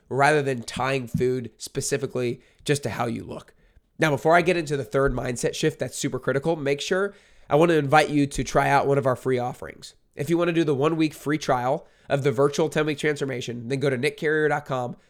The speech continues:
slash free trial. If you're in Nashville and you wanna come to a free class, go to nickcarrier dot com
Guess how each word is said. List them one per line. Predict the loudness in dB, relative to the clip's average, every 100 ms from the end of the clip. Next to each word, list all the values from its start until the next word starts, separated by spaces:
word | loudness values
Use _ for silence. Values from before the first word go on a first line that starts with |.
| _
slash | -2 -2 0
free | -4
trial. | -4 -6 -6 -14 _ -4
If | 0
you're | 2 2
in |
Nashville | 2 -4 0 0
and | 2
you |
wanna | 0 -2
come | -2
to | 0
a | 0
free | 0
class, | 0 0 -2 -6 -14 _ _
go | -2
to | 0
nickcarrier | 0 -2 2 2 4
dot | 2 0
com | -2 -2 -2